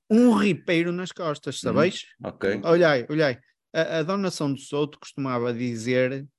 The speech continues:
Speaker 1: que se estes militantes tomassem um chazinho de ervas pisalheiras todos os dias antes de deitar,
Speaker 2: <laughs>
Speaker 1: não andavam metidos nesta vida, sabeis? Era, era isso e um, um copinho de, daquele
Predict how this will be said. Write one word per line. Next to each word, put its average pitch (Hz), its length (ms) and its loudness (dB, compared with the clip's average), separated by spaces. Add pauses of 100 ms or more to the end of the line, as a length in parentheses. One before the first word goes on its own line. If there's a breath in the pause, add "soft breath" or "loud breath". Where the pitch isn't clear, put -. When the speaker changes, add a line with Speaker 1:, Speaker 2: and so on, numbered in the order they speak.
(260)
Speaker 1:
que - 80 -14
se - 180 0
estes 247 260 2
militantes 143 800 0
tomassem 147 680 -2
um 196 80 0
chazinho 185 580 0
de 165 80 -2
ervas 123 320 -2
pisalheiras 139 800 -2
todos 208 340 0
os 160 160 -4
dias 127 360 -2
antes 185 300 -6
de 143 280 -6
deitar, 117 520 -2
Speaker 2:
<laughs> 139 680 -8
Speaker 1:
não 180 240 4
andavam 151 500 2
metidos 143 420 -2
nesta 156 360 -4
vida, 131 420 -6 (280)
sabeis? 156 420 0 (380 loud breath)
Era, 120 460 2 (280)
era 123 240 -2
isso 302 540 -2 (280)
e 123 220 0
um, 113 380 -4
um 139 60 -4
copinho 127 840 -4
de, 127 280 -2
daquele 131 520 -2